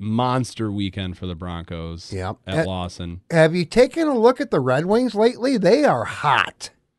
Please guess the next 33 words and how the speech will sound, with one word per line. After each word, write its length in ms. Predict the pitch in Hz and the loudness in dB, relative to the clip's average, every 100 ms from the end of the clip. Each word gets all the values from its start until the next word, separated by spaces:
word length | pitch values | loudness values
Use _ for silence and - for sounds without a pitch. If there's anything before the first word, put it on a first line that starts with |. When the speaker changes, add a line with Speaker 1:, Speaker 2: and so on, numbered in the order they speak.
| _ | _
Speaker 1:
They 200 | 156 190 | 2 6
are. 360 | 190 185 120 107 | 6 6 2 0
Um, 540 | 117 135 135 127 117 110 | 2 4 6 4 2 2
Speaker 2:
And 140 | 160 | 4
Speaker 1:
and 80 | 160 | 6
Speaker 2:
they're 120 | 208 190 | 8 6
very 440 | 139 185 262 294 | 6 6 8 6
much 300 | 208 214 214 | 6 6 4
in 80 | 185 | 0
the 80 | 160 | 0
playoff 460 | 196 220 151 104 | 2 4 4 2
hunt. 240 | - 127 113 | -4 -4 -2
I 100 | 139 | 0
mean, 160 | 156 170 | 0 2
they, 140 | 226 | 2
they 240 | 156 214 | 4 4
are 220 | 285 208 170 | 8 8 8
literally 520 | 175 220 190 165 147 | 8 8 8 4 0
in 180 | 202 196 | 4 6
it. 140 | 160 120 - - | 4 0 -10 -6
Speaker 1:
They 200 | 120 147 | 2 4
are. 380 | 156 143 117 110 | 6 6 4 0
And, 420 | 117 120 113 110 110 | 0 0 0 -2 -4
you 100 | 117 | -4
know, 220 | 117 113 | -2 -2
a 60 | 110 | -4
talk 540 | 104 123 120 120 - - _ - | -4 -2 0 -2 -8 -20 _ -8
was 560 | 110 120 131 120 110 | 2 4 4 2 0
that 180 | - 107 | -4 -6
they 100 | 107 | -4
might 400 | 101 104 107 110 - | -4 -4 -4 -6 -10
trade, 720 | - 107 107 107 101 98 101 - | -10 -4 0 0 0 -2 -4 -8
um, 640 | 95 92 87 85 85 92 | -8 -6 -6 -6 -8 -10